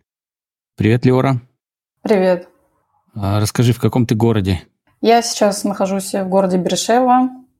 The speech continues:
Speaker 2: Э, это на юге страны.
Speaker 1: На юге это самое, где вот опасное место, где все эти бои идут, да?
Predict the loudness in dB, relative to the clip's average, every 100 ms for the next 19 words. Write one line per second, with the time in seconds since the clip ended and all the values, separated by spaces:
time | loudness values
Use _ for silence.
0 | -10 -6 -4 -4 -4 -2 0 0 -2 -6
1 | -4 -2 -2 -6 -16 _ -2 0 2 2
2 | 4 2 0 0 0 2 2 2 0 -4
3 | -10 -6 0 2 2 2 0 0 0 0
4 | 0 -2 -2 0 2 2 2 -2 -2 0
5 | 0 0 -4 -4 -2 -2 -4 -2 0 2
6 | 0 -4 -8 -2 -2